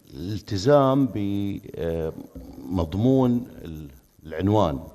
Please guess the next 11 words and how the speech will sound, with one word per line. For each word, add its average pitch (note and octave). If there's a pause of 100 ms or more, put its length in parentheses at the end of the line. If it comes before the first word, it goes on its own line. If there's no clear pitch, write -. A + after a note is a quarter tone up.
(1300)
يعني D#2+
الحقيقة G2
أنا، E2+
آه، D2 (580)
حاولت G2+
أن F2+
أفهم G2+
العنوان، E2
أن C#2
أكتب -
فيه، F#2